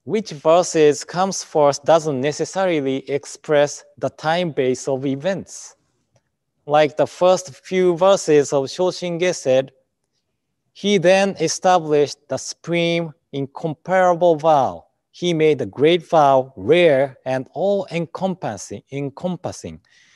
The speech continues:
In five kalpas of profound thought, he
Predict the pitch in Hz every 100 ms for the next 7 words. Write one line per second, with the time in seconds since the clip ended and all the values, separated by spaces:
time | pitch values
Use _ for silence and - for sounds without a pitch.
0 | _ _ - 151 - 170 165 - 185 180
1 | 156 147 - 127 - 170 - 180 165 -
2 | 202 175 156 - _ - 151